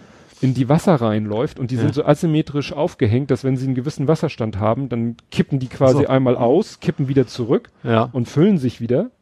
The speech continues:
Speaker 1: Und das
Speaker 2: Ja.
Speaker 1: Wasser ist eiskalt.
Speaker 2: <laughs> Ja.
Speaker 1: Und da gibt's tatsächlich Kinder, die stellen sich da unter und gucken erwartungsvoll, <laughs> dass sich das eiskalte Wasser über sie ergießt, was ich nie verstehen werde.
Speaker 2: <laughs>
Speaker 1: Naja, jedenfalls, also da ist dann so ein bisschen, so ein kleines Erlebnis.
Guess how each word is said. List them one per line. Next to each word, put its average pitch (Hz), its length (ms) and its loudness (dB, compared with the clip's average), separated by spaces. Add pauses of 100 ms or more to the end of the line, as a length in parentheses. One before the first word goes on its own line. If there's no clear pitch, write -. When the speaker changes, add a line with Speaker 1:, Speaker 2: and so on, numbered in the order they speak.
(760)
Speaker 1:
Und 135 160 0
das 123 100 4
Speaker 2:
Ja. 123 80 2
Speaker 1:
Wasser 131 180 2
ist - 200 -2
eiskalt. 107 580 -2
Speaker 2:
<laughs> - 60 -14 (560)
Ja. 127 80 -4
Speaker 1:
Und 123 140 0
da 127 100 6
gibt's - 320 -6
tatsächlich 135 460 0
Kinder, 131 240 0
die 120 280 -8
stellen 151 440 2
sich 135 140 0
da 135 100 4
unter 123 400 -4
und 117 260 -10 (400)
gucken - 280 -6
erwartungsvoll, 123 840 0 (120)
<laughs> 190 120 -12
dass 127 120 4
sich 127 100 0
das 123 140 2
eiskalte 127 520 2
Wasser 135 180 0
über 113 100 -4
sie 110 140 -2
ergießt, 107 400 -4
was 107 140 -4
ich 95 80 -8
nie 123 100 -8
verstehen 127 340 -6
werde. 101 240 -4 (380)
Speaker 2:
<laughs> - 380 -10
Speaker 1:
Naja, 151 200 6
jedenfalls, 147 440 2
also 131 180 -2
da 139 140 2
ist 143 120 -2
dann 127 120 2
so 120 80 -2
ein 110 80 -2
bisschen, 107 340 -6 (340)
so 185 100 -2
ein 208 100 0
kleines 147 300 2
Erlebnis. 110 440 -4